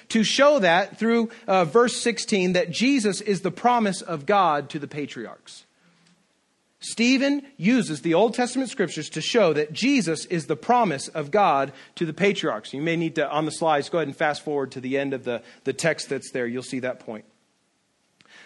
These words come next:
Far from blaspheming against God, Stephen recognizes the God of the patriarchs, of Abraham, of Isaac, and Jacob, as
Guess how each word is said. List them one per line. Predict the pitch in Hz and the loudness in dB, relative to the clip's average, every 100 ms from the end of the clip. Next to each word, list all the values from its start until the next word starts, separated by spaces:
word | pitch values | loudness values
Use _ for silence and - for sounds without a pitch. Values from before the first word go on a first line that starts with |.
| - _ _ | -20 _ _
Far | - 233 254 | 2 4 4
from | 240 208 | 4 0
blaspheming | 175 190 190 - 214 202 190 147 | 2 2 2 0 0 2 2 0
against | 131 165 180 - | -2 -2 -2 -4
God, | 151 127 131 | -2 -2 -2
Stephen | - 214 220 185 151 | -4 0 0 0 0
recognizes | 165 208 208 151 143 143 147 131 | 0 2 -2 0 0 0 -4 -6
the | 143 | -2
God | 160 170 165 | 2 2 2
of | 139 | -2
the | |
patriarchs, | 131 160 160 143 127 107 107 | -6 -4 -4 -4 -6 -6 -10
of | 131 110 - | -12 -10 -2
Abraham, | 180 160 143 120 113 | 0 0 -4 -10 -10
of | 123 | -4
Isaac, | 151 - 156 127 - | 0 2 0 -6 -10
and | 139 127 | -12 -4
Jacob, | 139 139 131 107 | -2 -2 -4 -2
as | 156 151 | -2 -2